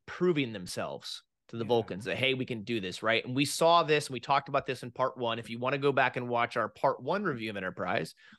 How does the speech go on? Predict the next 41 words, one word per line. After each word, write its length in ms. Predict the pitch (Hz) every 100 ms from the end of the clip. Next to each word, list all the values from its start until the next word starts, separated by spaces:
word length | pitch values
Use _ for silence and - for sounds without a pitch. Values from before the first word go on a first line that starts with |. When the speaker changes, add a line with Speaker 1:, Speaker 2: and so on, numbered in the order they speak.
| _ - _
Speaker 1:
just 220 | - 143 -
scroll 320 | - 139 151
back 380 | 139 143 - 143
into 120 | 131
previous 440 | - 151 139 135
episodes. 400 | 135 - - 131
I 60 | 117
think 300 | 113 135 123
it 100 | 127
was, 680 | 123 127 123 120 117 110 -
I 140 | 107 110
don't 100 | 107
know 80 |
how 120 | 104 107
many 180 | 98
episodes 240 | 101 90 98
ago 200 | 95 95
now 220 | 98 98
in 60 | 95
season 320 | - 101 95
five, 340 | 107 98 92 -
but 140 | -
it 60 | - - - -
was 80 |
a 20 | 131
little 160 | 147
while 240 | 135 131 127
back. 320 | 120 113 - -
We've 200 | 123 - _
done 200 | 139 123
some 280 | 120 - 127
various 340 | 117 127 123 127
other 180 | 127
things 540 | 117 - 120 117 117 104
and, 200 | 104 104 - - -
and 240 | - 113 113
interviews 540 | 135 135 120 120 120
and 100 | 113
so 180 | - 120
forth, 340 | 104 117 110 -
but 160 | 120